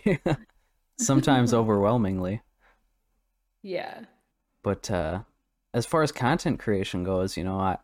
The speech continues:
Speaker 1: I, again, I, same as you, I've always kind of been interested in it, but never really, two things. I never really had the hardware to make it happen.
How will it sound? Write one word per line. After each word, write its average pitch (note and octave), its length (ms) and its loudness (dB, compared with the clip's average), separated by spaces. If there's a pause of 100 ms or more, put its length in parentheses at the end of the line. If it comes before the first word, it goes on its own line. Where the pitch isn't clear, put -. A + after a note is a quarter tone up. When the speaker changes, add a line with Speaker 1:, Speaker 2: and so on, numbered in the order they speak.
(160)
Speaker 1:
I, G#2+ 220 -2 (720)
again, A#2 400 0
I, G2 240 -2
same B2 280 -2
as G#2 120 -4
you, A2 120 2
I've G#2 100 0
always G2+ 240 0
kind G2 260 -4
of G#2+ 80 -2
been G#2 160 -2
interested A#2 480 -4
in C#3 120 -2
it, D3+ 160 -2
but G2 120 -4
never G2+ 340 -2
really, G2+ 440 0 (1160)
two G3+ 120 2
things. A#2 280 2
I C3 80 4
never F3 220 2
really A#2 200 4
had G#2+ 160 0
the F2 80 -2
hardware B2+ 640 2
to B2 440 -2
make B2+ 220 0
it B2 80 0
happen. C#3 480 0